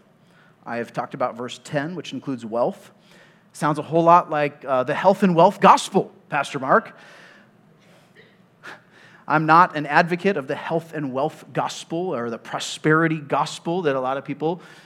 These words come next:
uh, will, will preach that suggests if you, uh, pray a certain prayer or if you say that you become a Christian, then your life, you'll have money, you'll be blessed financially, you'll be blessed physically, and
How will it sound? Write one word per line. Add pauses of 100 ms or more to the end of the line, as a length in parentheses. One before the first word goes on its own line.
(140)
uh,
will, (220)
will
preach
that
suggests (420)
if
you, (380)
uh,
pray
a
certain
prayer
or
if
you (140)
say
that
you
become
a
Christian,
then (200)
your
life,
you'll
have
money,
you'll
be
blessed
financially,
you'll
be
blessed
physically,
and